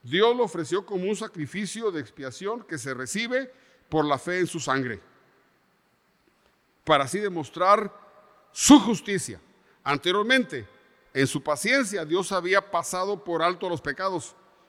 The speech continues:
pero en el tiempo presente ha ofrecido a Jesucristo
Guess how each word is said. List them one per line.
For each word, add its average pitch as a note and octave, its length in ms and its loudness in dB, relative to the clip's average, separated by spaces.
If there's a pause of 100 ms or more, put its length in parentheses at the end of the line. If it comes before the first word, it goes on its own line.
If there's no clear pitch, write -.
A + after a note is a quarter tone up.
(200)
pero C3+ 400 -2 (200)
en B2+ 200 -4
el A#2+ 180 -8 (960)
tiempo F#3+ 540 2
presente C3+ 760 -6 (440)
ha C#3+ 100 2
ofrecido F#3 640 0
a - 40 -4
Jesucristo F3+ 840 -8